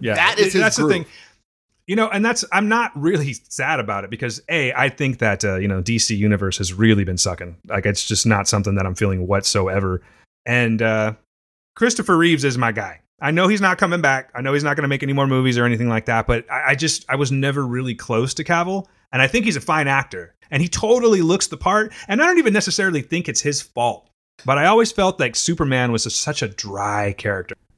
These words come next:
Speaker 1: They didn't create a good Superman. I'll say that. I can't blame, I can't put it on the fault of Henry Cavill.
Speaker 2: No.
Speaker 1: But I think that the D C just, they just have never found their way. They're still, like, they,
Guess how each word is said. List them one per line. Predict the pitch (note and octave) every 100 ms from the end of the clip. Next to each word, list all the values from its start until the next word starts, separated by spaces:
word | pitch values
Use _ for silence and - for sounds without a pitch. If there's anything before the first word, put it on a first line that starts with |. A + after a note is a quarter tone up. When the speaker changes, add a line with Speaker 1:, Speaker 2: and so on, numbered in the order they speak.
| _ _ _ - C#3
Speaker 1:
They | A3
didn't | G3 A#3+ G3+
create | G#3 F3+ D#3+
a | B2+
good | B2+ A2+
Superman. | A#2+ G#2+ F#2 E2+ F#2
I'll |
say | G#2+ A#2
that. | G2 G2
I |
can't | B2 F3 C#3
blame, | C3 C3+
I | C3
can't | F3+ D3
put | E3+
it | C3+
on | A#2+
the | A2
fault | A#2 A2+
of | G2+
Henry | A2+ G#2
Cavill. | F#2+ F3 F3+
Speaker 2:
No. | E3
Speaker 1:
But | A2+
I | A2
think | - C3+
that | C3
the | B2
D | A2+ C3+ C3
C | - B2+
just, | A2+ G#2+ - _ _ _ -
they | B2 G3
just | G3+ G#3
have | E3+ E3
never | C#3 C#3 C#3
found | C3 A#2+ A#2+
their | A#2+
way. | A#2+ A2
They're | -
still, | - D#3 D#3+ B2+ F#2 - _ _ _ _ _ D3+
like, | D#3+
they, | E3+